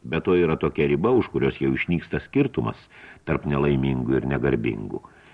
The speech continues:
Ir vienus ir antrus galima nusakyti vienu žodžiu, nelemtu žodžiu, vargdieniai.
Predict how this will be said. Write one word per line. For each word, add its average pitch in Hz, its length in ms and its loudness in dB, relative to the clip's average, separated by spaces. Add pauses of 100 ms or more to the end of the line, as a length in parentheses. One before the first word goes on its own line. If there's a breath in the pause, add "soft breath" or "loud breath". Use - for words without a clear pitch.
(400 loud breath)
Ir 104 240 2
vienus 131 320 2
ir 120 80 4
antrus 120 320 2
galima 110 320 4
nusakyti 101 480 0
vienu 90 320 2
žodžiu, 62 380 2 (360)
nelemtu 107 540 2
žodžiu, 73 420 0 (240)
vargdieniai. 92 920 0